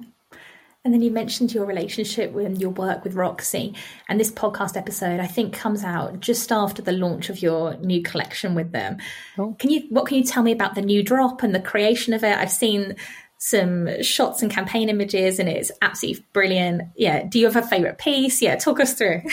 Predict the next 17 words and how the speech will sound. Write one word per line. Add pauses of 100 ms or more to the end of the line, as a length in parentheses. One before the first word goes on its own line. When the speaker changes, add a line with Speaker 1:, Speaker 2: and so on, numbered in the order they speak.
(120)
Speaker 1:
<laughs> (480)
Speaker 2:
Yeah,
this
new
collection,
it's,
it's,
um, (640)
it's
really
fun.
I
think
the
main
inspiration
was